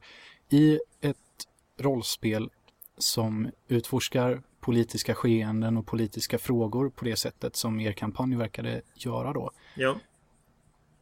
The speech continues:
Speaker 1: Jag tänker på hur man behandlar till exempel historia och så vidare i såna sammanhang. Alltså att det finns kanske en ideologisk grund till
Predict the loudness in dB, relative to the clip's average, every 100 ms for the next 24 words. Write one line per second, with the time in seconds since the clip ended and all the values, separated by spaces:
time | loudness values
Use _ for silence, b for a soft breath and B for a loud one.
0 | _ _ _ _ _ _ _ _ _ _
1 | _ _ -2 0 2 0 0 -4 -2 -2
2 | 0 0 -2 _ _ _ -6 0 4 4
3 | 4 2 2 0 2 2 0 0 -2 0
4 | 0 0 0 -2 0 -2 0 0 -2 0
5 | 0 0 0 2 2 0 -4 -8 _ _
6 | -4 2 2 2 0 0 0 2 2 2
7 | 2 2 2 -2 _ _ _ -8 -4 2
8 | 2 2 0 4 4 4 0 -4 -8 _
9 | _ _ _ 2 2 4 0 2 2 4
10 | 4 4 4 0 0 -2 2 4 2 2
11 | 2 2